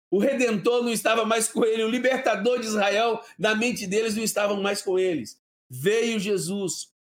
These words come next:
pôs-se no meio deles e disse-lhes: "Paz seja convosco." E dizendo isso, lhe mostrou as mãos e o lado. E alegraram-se, portanto, os discípulos ao verem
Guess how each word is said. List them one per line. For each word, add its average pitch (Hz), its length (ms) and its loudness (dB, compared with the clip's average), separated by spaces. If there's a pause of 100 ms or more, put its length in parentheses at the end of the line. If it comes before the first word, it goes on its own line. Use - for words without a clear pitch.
(140)
pôs-se 247 420 0
no 208 180 -2
meio 208 400 0
deles 196 440 -2
e 202 100 -2
disse-lhes: 147 680 -4 (300)
"Paz 175 440 0
seja 143 280 -2
convosco." 117 600 -6 (680)
E 185 100 0
dizendo 208 540 0
isso, - 400 -2 (340)
lhe 240 200 0
mostrou 220 920 0
as 156 320 -2
mãos 202 640 -2
e 175 80 -4
o 160 60 0
lado. 156 560 0 (280)
E 196 160 0
alegraram-se, 208 1500 0
portanto, 196 800 -2
os 180 100 -4
discípulos 247 800 -4 (420)
ao 202 440 0
verem 196 760 0